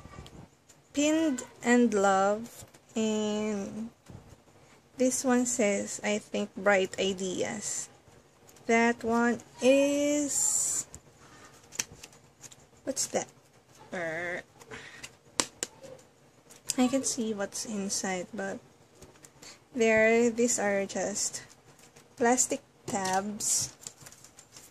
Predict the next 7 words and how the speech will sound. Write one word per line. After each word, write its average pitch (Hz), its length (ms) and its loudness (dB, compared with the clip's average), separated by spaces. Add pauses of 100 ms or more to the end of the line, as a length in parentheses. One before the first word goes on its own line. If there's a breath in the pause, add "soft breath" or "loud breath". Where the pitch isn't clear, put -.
(680)
Next 269 560 2 (760 soft breath)
are 262 200 12
these, 262 580 6
um, 240 540 6 (920 loud breath)
die-cut 262 560 8
shapes. - 1040 -2 (640)
<clears throat> - 80 8